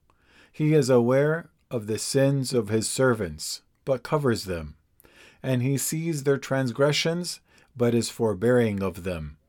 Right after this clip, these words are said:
And he does not hasten to punish them out of mercy for them, and he accepts the repentance of those who repent. And it is he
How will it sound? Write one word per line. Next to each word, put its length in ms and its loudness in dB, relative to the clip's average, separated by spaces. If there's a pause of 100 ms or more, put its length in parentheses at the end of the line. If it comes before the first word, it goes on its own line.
(520)
And 180 0
he 140 0
does 200 2
not 200 0
hasten 480 -2
to 160 -4
punish 420 -2
them 360 -4 (220)
out 160 -6
of 160 -6
mercy 400 -2
for 300 -4
them, 380 -8 (520)
and 180 -2
he 200 0
accepts 640 0
the 160 0
repentance 880 -2
of 300 -10
those 480 2
who 180 -6
repent. 760 -4 (1400)
And 180 2
it 140 2
is 220 -2
he 560 -2